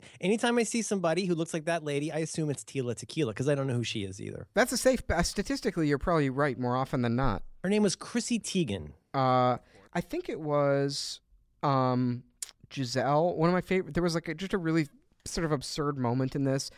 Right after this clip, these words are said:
Speaker 2: where everyone was like, uh, "My, uh, dates are, uh, I go on, uh, spicy and sweet dates. My dates, whenever I go on a date, I hope it's spicy." So they were all talking about their, like, spicy and sweet dates.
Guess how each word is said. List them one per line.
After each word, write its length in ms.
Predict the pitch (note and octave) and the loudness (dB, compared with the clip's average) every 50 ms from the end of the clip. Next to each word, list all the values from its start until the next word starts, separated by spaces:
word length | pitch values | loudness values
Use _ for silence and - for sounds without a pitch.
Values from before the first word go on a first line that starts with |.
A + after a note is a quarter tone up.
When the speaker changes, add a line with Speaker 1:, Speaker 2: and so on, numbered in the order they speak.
| - - - - - - | -20 -20 -20 -20 -20 -10
Speaker 2:
where 140 | - B2+ B2+ | -6 -2 -2
everyone 340 | B2+ B2+ C#3 C#3+ C#3 C3+ C3 | -2 0 0 0 0 0 0
was 140 | B2+ A2+ B2 | -2 -2 0
like, 320 | A#2+ A2+ A2+ A2 G#2 - - _ _ _ _ - | 2 2 2 2 0 -4 -10 _ _ _ _ -4
uh, 360 | - C#3 C3 C3 C3 C3 C3 C3 | 0 2 4 4 4 4 2 0
"My, 460 | C#3+ D#3 F3 F#3+ G#3 G#3+ G#3+ G#3 - - - | 0 0 0 0 0 0 -2 -2 -4 -6 -4
uh, 240 | - D#3 C#3+ C#3 C3+ B2+ - | 0 2 4 4 2 2 2
dates 400 | - C#3+ D#3 D#3+ D3+ - - D#3 | 2 2 2 2 0 -4 -2 0
are, 300 | C3 B2 A#2+ A2+ A2+ A#2 | 0 2 2 2 2 0
uh, 160 | A2+ G#2+ D#2 | 0 -2 -2
I 120 | F2 D#3 F3 | -2 -4 0
go 120 | F3 E3 | 0 0
on, 260 | D3+ C#3+ C3+ C3 B2 A#2+ | 2 2 0 0 0 -2
uh, 120 | A2 G#2+ | -4 -4
spicy 440 | - - - - F#3 A#3+ - - G3 | -6 -6 -2 -2 -2 -2 0 -2 -2
and 100 | F3+ D#3 | -2 -2
sweet 260 | - - C#3+ A#2+ - | 0 0 0 -2 0
dates. 380 | - F#2+ F2 D2+ - - - - | -2 -4 -4 -4 -8 -8 0 2
My 140 | F3+ G#3+ | 2 2
dates, 260 | F3+ E3+ E3 E3 - - | 2 2 0 -2 -2 -2
whenever 240 | E3 F#3 G#3 G#3 | -4 -2 0 0
I 80 | F#3 G3 | 0 0
go 80 | F3+ D3+ | 0 0
on 120 | B2+ B2 | -2 -2
a 60 | A#2+ A2+ | -2 -2
date, 200 | A#2+ B2 B2+ C3+ | -2 0 0 0
I 80 | B2+ | 0
hope 180 | B2 C#3 D#3 - | -2 -2 -4 -6
it's 120 | - - | -6 -8
spicy." 420 | - - C3 C3 B2+ - - - - | -4 -4 -2 -2 -2 -4 -8 -12 -12
So 140 | - - | -10 -8
they 100 | A#2+ C#3 | -4 -4
were 140 | C#3+ D3 D#3 | -2 0 0
all 120 | D#3+ E3 E3 | 0 0 0
talking 280 | - E3 D#3 D3+ D3+ | -2 -2 -2 -2 -2
about 180 | C#3+ C3+ B2+ - | -2 -2 -2 -2
their, 80 | C3 | -2
like, 140 | A#2 G#2+ G#2 | -2 -2 -4
spicy 400 | - - - B2 C3 - - C3+ | -6 -6 -6 -6 -6 -4 -6 -6
and 100 | A#2+ A2+ | -6 -6
sweet 240 | - - B2 A2+ - | -8 -8 -10 -10 -6
dates. 300 | - G#2+ G2+ G2 - - | -6 -6 -6 -6 -8 -12